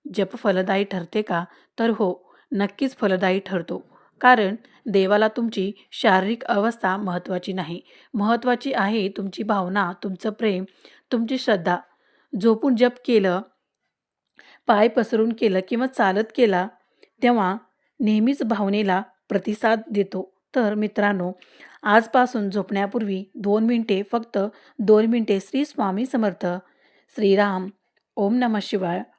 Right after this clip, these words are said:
किंवा तुम्हाला ज्या देवावर प्रेम आहे त्या नाव घ्या. आयुष्यात तुमच्या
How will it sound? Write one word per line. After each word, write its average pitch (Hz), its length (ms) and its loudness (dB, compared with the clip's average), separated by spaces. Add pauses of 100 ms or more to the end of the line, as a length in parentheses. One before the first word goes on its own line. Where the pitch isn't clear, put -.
(240)
किंवा 262 220 2
तुम्हाला 247 380 0
ज्या 254 180 0
देवावर 214 520 2
प्रेम 196 340 -2
आहे 190 320 -4 (480)
त्या 208 280 4 (720)
नाव 190 320 2
घ्या. 196 300 -2 (280)
आयुष्यात 226 480 0 (540)
तुमच्या 196 440 0